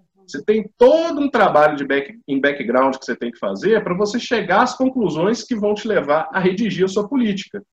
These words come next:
E a mesma coisa com os cookies, né? Se a gente fosse pegar o, os cookies, por que que os cookies hoje estão tão falados, né? Em todo lugar que a gente entra, tem um botãozinho lá pra gente clicar nele, aceitar ou não aceitar, alguns mais bonitos que outros,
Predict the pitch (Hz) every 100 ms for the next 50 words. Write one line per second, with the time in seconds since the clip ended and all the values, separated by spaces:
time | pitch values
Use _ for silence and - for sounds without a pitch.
0 | _ _ _ _ - 285 240 262 285 294
1 | 254 254 330 - 277 262 - 110 - -
2 | _ _ _ 127 175 214 214 202 262 -
3 | 254 - 233 202 160 151 131 269 - -
4 | 262 - - 247 294 302 - - 220 -
5 | 160 127 160 180 165 127 - 156 143 196
6 | 202 156 123 139 165 143 127 117 160 165
7 | - 220 220 156 160 165 156 147 139 131
8 | 180 196 208 208 165 - _ _ _ 202
9 | 233 196 180 180 165 139 123 160 151 127
10 | 131 - 120 117 - - 139 - 135 127
11 | 110 135 175 156 - 147 - 147 160 143
12 | 131 - 104 - 156 156 156 151 139 233
13 | 226 - - 147 190 135 139 147 156 -
14 | 190 185 220 214 208 -